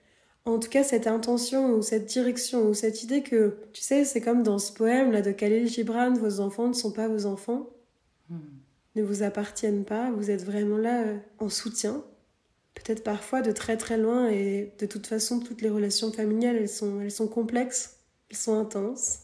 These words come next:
Speaker 1: elles sont intimes. J'ai trouvé ça très fort aussi, ce que t'as partagé sur, euh, la mort. Accepter de donner la vie, c'est aussi accepter de donner la mort, c'est accepter aussi de mourir.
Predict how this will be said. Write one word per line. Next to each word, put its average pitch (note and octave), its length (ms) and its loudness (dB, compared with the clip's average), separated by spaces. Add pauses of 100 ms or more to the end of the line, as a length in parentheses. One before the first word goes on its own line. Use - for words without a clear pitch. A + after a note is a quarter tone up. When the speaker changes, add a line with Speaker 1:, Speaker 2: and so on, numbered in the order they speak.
(180)
Speaker 1:
elles G3+ 80 -8
sont G#3 200 -2
intimes. A3 460 0 (1400)
J'ai - 140 -12
trouvé A3+ 200 2
ça A3 160 2
très A#3 220 0
fort C4 200 4
aussi, A3+ 260 2
ce A3+ 100 -4
que A3+ 80 0
t'as G#3+ 140 -2
partagé A3 520 0
sur, A#3+ 240 -2
euh, G3+ 120 0
la G3 140 2
mort. A3 280 0
Accepter G#3+ 400 -4
de G3+ 60 -4
donner A3 180 4
la G#3 140 6
vie, A#3 140 2
c'est A3+ 180 2
aussi G#3 240 2
accepter A3+ 640 0 (380)
de A3 80 -6
donner A3+ 200 2
la G#3+ 140 6
mort, C4 320 2
c'est - 140 0
accepter G#3+ 440 0
aussi A3+ 220 0
de A3 80 0
mourir. G#3+ 360 2